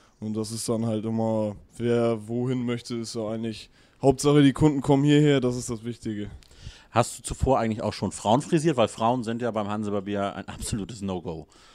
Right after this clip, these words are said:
Speaker 1: Ja, also ich hab zuvor auch, äh, ganz normal Frauen frisiert, Haare schneiden, Haare färben, Strähnen, Lockenwickler und so, aber das war nicht ganz so meine Abteilung.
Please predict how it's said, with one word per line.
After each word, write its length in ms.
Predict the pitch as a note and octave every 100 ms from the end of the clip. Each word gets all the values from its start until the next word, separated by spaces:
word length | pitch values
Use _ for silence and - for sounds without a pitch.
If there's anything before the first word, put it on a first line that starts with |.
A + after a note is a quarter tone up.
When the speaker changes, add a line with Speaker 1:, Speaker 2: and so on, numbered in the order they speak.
| _ _ _ _ A#2
Speaker 1:
Ja, 360 | C3+ C3 D#3
also 240 | C3+ B2+ C3
ich 100 | C3+
hab 140 | A#2+
zuvor 420 | B2+ - C3 B2
auch, 300 | A#2 A2 -
äh, 260 | B2 A#2 A2+
ganz 180 | A#2 B2
normal 220 | A#2+ A2+
Frauen 260 | - C3+ C#3
frisiert, 640 | D3 C3 C#3+ C#3 C3+ - _ - -
Haare 260 | - A#2+ B2+
schneiden, 320 | A#2+ A#2+ A2+
Haare 200 | A#2 A#2
färben, 480 | - A#2+ B2 A#2+ A#2 A#2 _ _ _
Strähnen, 640 | - - B2 B2+ B2+ B2 A2+ A2
Lockenwickler 720 | C3+ D3 B2+ B2 A#2+ - A#2+
und 160 | A2+
so, 260 | A2+ A#2 G#2+
aber 480 | A2 A2 A2 A2 G#2+ _ - _ - _ _
das 280 | - B2 -
war 180 | C3 C3
nicht 220 | C3 B2
ganz 240 | - C3+ B2+
so 100 | B2+
meine 280 | A#2+ A2+ A2
Abteilung. 540 | G#2 - A2 G#2+ G#2